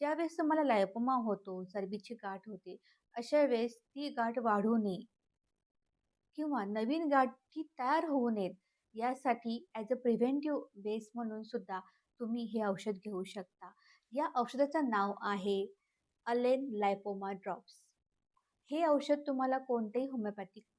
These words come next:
मेडिकलमध्ये मिळेल. यामध्ये एकूण नऊ औषधं घातलेली आहेत. यामध्ये तुम्हाला Baraita carbonica, Calcarea arsenicosa, Calcarea carbonica,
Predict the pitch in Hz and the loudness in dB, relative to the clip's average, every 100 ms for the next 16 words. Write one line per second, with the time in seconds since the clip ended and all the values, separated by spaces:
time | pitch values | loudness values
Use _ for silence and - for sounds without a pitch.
0 | _ _ 202 196 190 202 196 185 190 233 | _ _ -8 -8 -6 -8 -8 -8 -6 -4
1 | 233 233 180 - _ _ _ _ _ 233 | -2 0 -2 -4 _ _ _ _ _ -2
2 | 247 311 320 294 311 320 - _ _ - | 0 2 2 2 0 -2 -12 _ _ -8
3 | 233 233 262 269 233 269 330 294 277 262 | -8 -8 -10 -4 -2 0 2 2 2 2
4 | 277 269 247 220 202 196 208 - 190 185 | 4 2 0 0 -4 -2 -2 -4 -10 -10
5 | 196 _ _ _ _ _ 220 220 220 262 | -12 _ _ _ _ _ -2 0 2 2
6 | 277 285 277 262 208 190 214 _ _ - | 2 2 2 4 2 0 -6 _ _ -10
7 | 214 226 247 269 311 311 220 196 208 202 | -2 0 2 0 0 0 0 0 0 -2
8 | 202 208 269 294 _ - 220 208 240 247 | -4 -10 -10 -14 _ -6 -6 -4 -4 0
9 | 277 226 214 269 254 233 - 202 202 202 | 0 0 -2 -2 0 -2 -6 -12 -8 -10
10 | 269 _ _ _ - 233 214 254 262 285 | -10 _ _ _ -6 -4 -4 -2 0 0
11 | 285 220 196 226 233 214 196 | 2 0 0 0 0 -2 -6